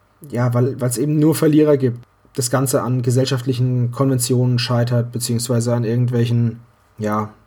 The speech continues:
natürlich Moralvorstellungen seitens des Arztes.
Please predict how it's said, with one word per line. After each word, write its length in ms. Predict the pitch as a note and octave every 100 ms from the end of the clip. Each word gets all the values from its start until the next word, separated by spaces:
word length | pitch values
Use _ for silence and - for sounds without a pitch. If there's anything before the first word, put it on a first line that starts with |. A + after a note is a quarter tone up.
| _
natürlich 420 | - A2+ C#3 B2 A#2+
Moralvorstellungen 1040 | A2+ A2 B2+ C3 A#2+ C3+ B2+ B2 B2 A#2+ - - _ _ _ _ _ - -
seitens 600 | - G#2+ G#2+ G#2 - - - -
des 100 | A#2+
Arztes. 540 | G2 A#2 B2 - A#2